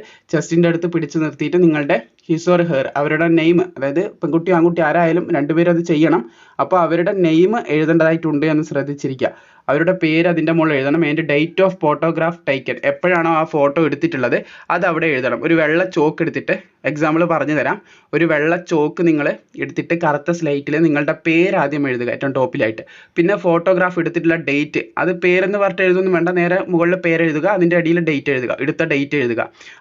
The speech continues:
അത് ഏപ്രിൽ, ആ, മാസത്തിന് ശേഷം എടുത്തതായിരിക്കണം, ഏപ്രിലോ അല്ലെങ്കിൽ അതിന് ശേഷം എടുത്തതായിരിക്കണം. അത് അവിടെ തെളിയിക്കാൻ കൂടി വേണ്ടിയാണ് ഈ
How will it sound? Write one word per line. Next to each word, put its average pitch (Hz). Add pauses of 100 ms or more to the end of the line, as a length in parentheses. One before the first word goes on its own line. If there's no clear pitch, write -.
(100)
അത് 180 (160)
ഏപ്രിൽ, 180 (260)
ആ, - (220)
മാസത്തിന് 165
ശേഷം 147
എടുത്തതായിരിക്കണം, 123 (100)
ഏപ്രിലോ 165
അല്ലെങ്കിൽ 175
അതിന് 170
ശേഷം 147
എടുത്തതായിരിക്കണം. 120 (320)
അത് 160
അവിടെ 165
തെളിയിക്കാൻ 151
കൂടി 147
വേണ്ടിയാണ് 135 (100)
ഈ 156